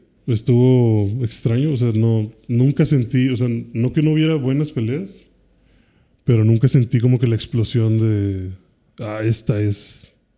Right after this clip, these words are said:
la secuencia súper vistosa, súper, la que te va a hacer convulsionar a la verga de tanto <laughs> pinche brillo que vamos a mostrar", ¿sabes?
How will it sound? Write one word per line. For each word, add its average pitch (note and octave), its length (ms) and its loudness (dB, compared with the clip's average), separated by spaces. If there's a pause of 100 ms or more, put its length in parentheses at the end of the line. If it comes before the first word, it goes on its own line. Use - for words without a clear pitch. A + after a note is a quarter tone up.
(360)
la A#2 160 -2
secuencia A2 640 -2
súper G#2 340 -4
vistosa, G2+ 560 -4
súper, F#2+ 560 -8 (920)
la A2+ 100 -2
que - 100 -4
te A2+ 120 -2
va G#2 80 0
a - 20 2
hacer A2 200 0
convulsionar G#2 680 0
a G2+ 60 -4
la F#2+ 100 -8
verga G2 320 -8
de F#2+ 100 -10
tanto - 340 -8
<laughs> - 40 -12
pinche A#2 360 -2
brillo G2+ 360 -2
que G#2+ 100 -6
vamos G2 240 -4
a G2+ 60 -2
mostrar", F#2+ 360 -8
¿sabes? G#2+ 320 -10